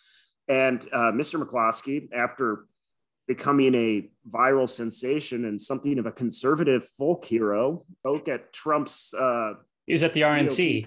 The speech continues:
Speaker 2: He was a,
Speaker 1: convention. Yeah.
Speaker 2: yeah, he was a speaker at the R N C. Like,
Speaker 1: Uh, listen here, listeners. All you, one needs to do is just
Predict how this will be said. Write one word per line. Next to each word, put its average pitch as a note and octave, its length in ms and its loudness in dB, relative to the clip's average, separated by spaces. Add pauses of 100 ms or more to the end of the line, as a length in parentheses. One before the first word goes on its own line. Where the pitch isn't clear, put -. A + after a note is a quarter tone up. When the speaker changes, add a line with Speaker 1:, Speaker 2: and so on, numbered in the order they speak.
Speaker 2:
He C3+ 140 0
was C#3+ 180 2
a, C#3+ 40 2
Speaker 1:
convention. C3 320 -2
Yeah. F3 120 4
Speaker 2:
yeah, C3 160 4
he C3+ 120 0
was B2+ 100 2
a B2+ 80 0
speaker C3 580 -2
at C3+ 240 -2
the C#3 160 2
R B2+ 160 2
N B2 160 0
C. A2 380 -4 (760)
Like, A#2+ 180 -14 (120)
Speaker 1:
Uh, D#3 260 -2 (520)
listen F#3 320 2
here, A3+ 200 2
listeners. G3 400 0
All D#3 160 4
you, F3+ 140 -2
one E3 240 -2
needs E3+ 280 -4
to B2+ 60 -16
do F3+ 200 -2
is C#3 100 -6
just D3 180 -14